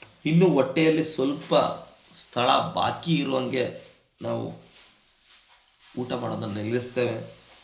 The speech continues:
ದೈಹಿಕವಾಗಿ ಶ್ರಮದಾನ ಮಾಡ್ತೇವೆ. ಅಗತ್ಯವಿಲ್ಲದೆ ಇರೋದನ್ನ ನಾವು ಎಂದಿಗೂ ತಿನ್ನೋದಿಲ್ಲ. ಪ್ರಕೃತಿ ನಮಗೆ ಕಾಲ ಕಾಲಕ್ಕೆ ನೀಡುವಂಥ ಒಂದು ಫಲಗಳನ್ನ,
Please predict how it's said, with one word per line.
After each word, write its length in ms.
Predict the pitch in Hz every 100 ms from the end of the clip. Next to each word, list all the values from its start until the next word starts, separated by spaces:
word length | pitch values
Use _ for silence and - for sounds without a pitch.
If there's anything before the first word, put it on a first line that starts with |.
| _ _ - - - - - - -
ದೈಹಿಕವಾಗಿ 600 | 127 170 170 170 160 147
ಶ್ರಮದಾನ 600 | 139 - 113 135 143 131 123
ಮಾಡ್ತೇವೆ. 680 | 123 - 120 117 120 - - - _ _ _ _ _ _ _ -
ಅಗತ್ಯವಿಲ್ಲದೆ 760 | 117 135 151 160 147 139 131
ಇರೋದನ್ನ 340 | 143 135 127 123
ನಾವು 240 | 120 120
ಎಂದಿಗೂ 340 | 120 127 135 135
ತಿನ್ನೋದಿಲ್ಲ. 680 | 131 120 127 120 117 113 - - _ _ _ _ _ - - - - _ _ _ - - - - -
ಪ್ರಕೃತಿ 520 | 156 - 196 180 180
ನಮಗೆ 380 | 156 156 151 147
ಕಾಲ 340 | - 113 131
ಕಾಲಕ್ಕೆ 400 | 143 147 139 -
ನೀಡುವಂಥ 420 | 135 127 131 120
ಒಂದು 380 | 117 123 117 110 -
ಫಲಗಳನ್ನ, 560 | 127 131 135 131 120